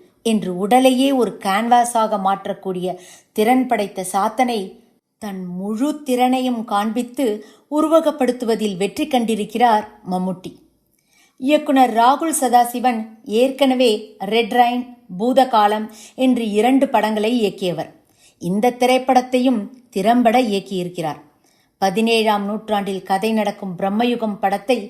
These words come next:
கதையின் பழமைக்காகவும் இருளும் ஒளியும் கலந்து நிற்கும் அந்த வீட்டின் திகில் சூழ்ந்த சூழலுக்காகவும் வண்ணத்தின் கவர்ச்சி இருக்கக்கூடாது என்பதற்காகவும் கருப்பு வெள்ளையிலேயே உருவாக்கியிருக்கிறார்கள்.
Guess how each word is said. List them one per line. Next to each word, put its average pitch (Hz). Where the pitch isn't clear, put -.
கதையின் 277
பழமைக்காகவும் 220
இருளும் 220
ஒளியும் 226
கலந்து 247
நிற்கும் 220
அந்த 220
வீட்டின் 240
திகில் 262
சூழ்ந்த 262
சூழலுக்காகவும் 208
வண்ணத்தின் 220
கவர்ச்சி 214
இருக்கக்கூடாது 233
என்பதற்காகவும் 190
கருப்பு 320
வெள்ளையிலேயே 233
உருவாக்கியிருக்கிறார்கள். 190